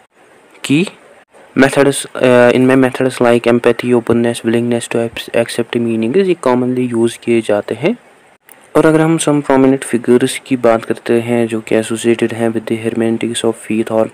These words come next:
trust, वो है पॉल रिक्योर जिसने mainly emphasize किया on the,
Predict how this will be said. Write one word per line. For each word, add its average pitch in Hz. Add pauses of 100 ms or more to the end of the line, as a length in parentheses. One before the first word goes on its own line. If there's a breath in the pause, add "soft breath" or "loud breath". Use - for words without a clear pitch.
trust, 113
वो 147
है 123
पॉल 123
रिक्योर 113 (500 loud breath)
जिसने 131
mainly 123
emphasize 117
किया 123
on 117
the, 110